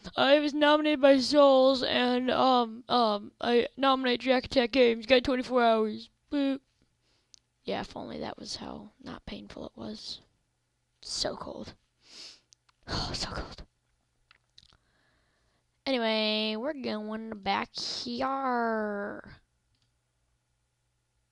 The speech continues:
Uh, where is it? Oh, here we go. Steamworks Island. What's up, fool? We're back. And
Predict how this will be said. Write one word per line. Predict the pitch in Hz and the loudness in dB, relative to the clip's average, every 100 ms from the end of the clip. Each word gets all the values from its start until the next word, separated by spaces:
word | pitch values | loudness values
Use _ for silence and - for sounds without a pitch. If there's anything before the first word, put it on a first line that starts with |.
| - | -14
Uh, | 208 208 - | -10 -10 -10
where | - - | -12 -14
is | - - | -14 -14
it? | - | -8
Oh, | - 302 208 196 | -4 -2 -4 -6
here | - - 302 | -8 -8 -8
we | 233 | -6
go. | - 254 | -6 -6
Steamworks | - - - 262 254 240 226 208 208 - - | -6 -4 -4 -4 -4 -4 -4 -4 -4 -8 -4
Island. | - 208 202 226 - - _ _ _ _ _ _ _ _ _ _ _ _ _ _ _ _ _ _ | -2 -2 -4 -6 -14 -20 _ _ _ _ _ _ _ _ _ _ _ _ _ _ _ _ _ _
What's | - | -12
up, | - - | -12 -12
fool? | - 214 | -10 -8
We're | 226 | -10
back. | 214 220 208 - - - _ _ _ _ _ _ _ _ _ _ _ _ _ - - - _ _ _ _ _ - | -8 -8 -10 -14 -18 -18 _ _ _ _ _ _ _ _ _ _ _ _ _ -20 -20 -20 _ _ _ _ _ -10
And | 240 226 226 220 220 214 | -6 -4 -4 -6 -8 -12